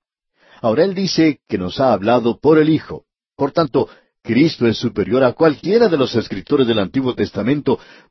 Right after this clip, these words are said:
porque la revelación es completa en Él. Él cumple todo lo del Antiguo Testamento,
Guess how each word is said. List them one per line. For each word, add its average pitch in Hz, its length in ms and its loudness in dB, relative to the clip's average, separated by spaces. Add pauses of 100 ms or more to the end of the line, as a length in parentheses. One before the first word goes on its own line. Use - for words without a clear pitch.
porque 156 260 0
la 139 120 4
revelación 127 680 2
es 135 180 2
completa 135 800 0
en 101 120 0
Él. 87 280 -6 (300)
Él 165 220 0
cumple 151 480 -2 (120)
todo 175 380 4
lo 123 120 0
del 110 140 2
Antiguo 123 380 0
Testamento, 123 720 0